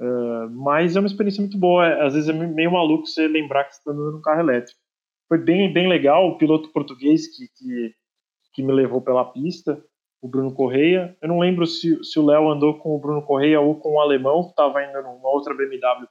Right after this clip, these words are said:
preta atrás da gente, mas foi muito legal, foi uma experiência boa, eu não tinha vivido isso,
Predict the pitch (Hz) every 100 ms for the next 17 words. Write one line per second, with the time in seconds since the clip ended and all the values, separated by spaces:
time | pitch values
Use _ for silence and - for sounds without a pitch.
0 | _ 120 _ _ 120 113 110 _ _ _
1 | _ _ _ 120 120 107 131 160 170 185
2 | - _ _ _ _ - 127 143 156 170
3 | 190 175 - - - 202 196 202 254 240
4 | 190 190 - 175 180 190 185 196 185 185
5 | 180 180 180 185 175 160 165 160 170 190
6 | -